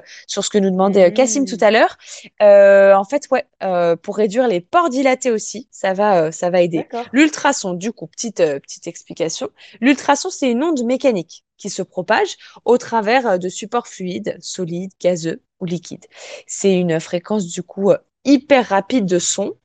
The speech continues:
Speaker 1: C'est pour ça qu'on parle d'ultrasons. Et en général, ces machines à ultrasons, elles vont s'utiliser avec un embout, euh, qui va, lui, de son côté, décoller les cellules mortes via sa vibration sur la peau. Et pendant ce temps, les ondes des ultrasons, euh, pénètrent la peau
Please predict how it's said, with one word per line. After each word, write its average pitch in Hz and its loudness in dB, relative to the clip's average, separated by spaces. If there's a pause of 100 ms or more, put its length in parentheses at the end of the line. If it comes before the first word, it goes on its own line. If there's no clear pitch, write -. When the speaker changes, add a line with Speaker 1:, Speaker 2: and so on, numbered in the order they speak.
(120)
Speaker 1:
C'est - -20
pour 185 -8
ça 180 -4
qu'on 175 -16
parle 165 -8 (100)
d'ultrasons. 226 -10 (380)
Et 285 4
en 277 4
général, 214 2
ces 202 -8
machines 185 -6
à 185 -4
ultrasons, 180 -10 (400)
elles 185 0
vont 190 -4
s'utiliser 196 -2
avec 202 2
un 180 -2
embout, 214 0 (380)
euh, 185 4
qui 208 -6
va, 226 4
lui, 269 2
de 196 -6
son 202 -10
côté, 214 0
décoller 269 2
les 262 2
cellules 220 -2
mortes 208 -4
via 190 -2
sa 170 -2
vibration 247 0 (140)
sur - -8
la 185 -2
peau. - -12 (300)
Et 302 4
pendant 233 2
ce - -14
temps, 440 -2 (120)
les 202 2
ondes 226 -4
des 170 -8
ultrasons, 175 -12 (380)
euh, 180 0
pénètrent 277 0
la 180 2
peau 285 2